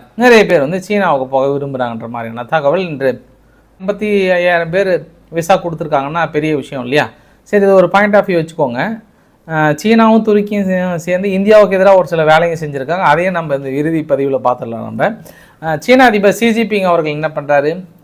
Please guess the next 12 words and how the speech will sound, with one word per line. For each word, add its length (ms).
வியட்நாம் 640
முடிச்சுட்டு 380
அடுத்து 720
மலேசியா 520
போறாரு. 400
மலேசியாவுடைய 960
பிரதமர் 540
அன்வர் 320
இப்ராஹிம் 460
அவர்களை 300
வந்து 260
சந்திக்கிறார். 560